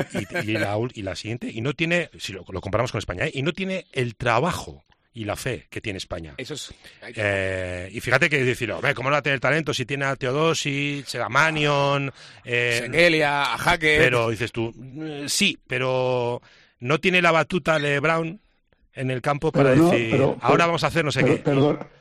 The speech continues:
Speaker 3: oye, perdonadme, pero, eh, no tiene los jugadores que querría tener, ¿eh?
Speaker 1: No,
Speaker 3: O
Speaker 1: no,
Speaker 3: sea,
Speaker 1: absoluto, seguro, seguro.
Speaker 3: eh, Escariolo, Escariolo en este momento está encerrado en Italia, encerrado en el sentido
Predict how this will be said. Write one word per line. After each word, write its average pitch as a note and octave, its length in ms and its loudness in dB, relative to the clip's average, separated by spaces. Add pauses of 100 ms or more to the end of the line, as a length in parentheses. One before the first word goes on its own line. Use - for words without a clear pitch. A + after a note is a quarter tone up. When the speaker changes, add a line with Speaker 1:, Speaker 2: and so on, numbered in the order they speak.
(100)
Speaker 3:
oye, D3+ 260 4
perdonadme, D#3 720 4
pero, C3 580 2
eh, A2 540 0 (640)
no D3 280 6
tiene D3 720 4
los D3+ 300 4
jugadores C#3+ 720 4
que C#3+ 280 2
querría B2+ 600 4
tener, F#2+ 340 -4
¿eh? E3+ 160 2 (180)
Speaker 1:
No, A#2+ 80 0
Speaker 3:
O - 40 4
Speaker 1:
no, B2+ 100 6
Speaker 3:
sea, A2+ 120 4
Speaker 1:
absoluto, G#2 440 -2
seguro, G#2 220 -4
seguro. B2+ 240 6
Speaker 3:
eh, C#3 180 4
Escariolo, D#3+ 800 4
Escariolo E3 480 4
en D3+ 100 4
este F3 180 2
momento D#3+ 560 2
está E3 380 0
encerrado C#3+ 880 -2 (220)
en D#3+ 200 8
Italia, C3 480 4
encerrado B2 540 2
en A#2 100 2
el A2 140 0
sentido A2+ 800 0